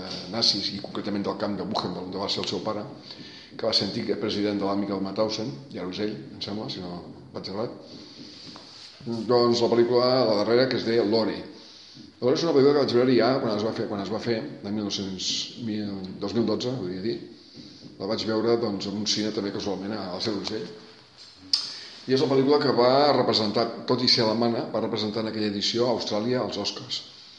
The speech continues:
I la va representar perquè la productora, diguéssim, qui posava patiment tot,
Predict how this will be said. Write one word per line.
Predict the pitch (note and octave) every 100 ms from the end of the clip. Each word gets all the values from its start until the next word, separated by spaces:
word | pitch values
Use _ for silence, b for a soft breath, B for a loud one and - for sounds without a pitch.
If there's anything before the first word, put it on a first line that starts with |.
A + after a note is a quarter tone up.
| B B B B B -
I | -
la | G#2+
va | G#2+
representar | G#2+ G#2+ A2
perquè | A#2 A#2+
la |
productora, | A2 F#2+ F2+ G#2 A2 A#2 A2
diguéssim, | F#2+ G#2+ A2+
qui | F#2
posava | F2+ G2 F#2+
patiment | G2 G2 F#2+ F#2
tot, | F#2+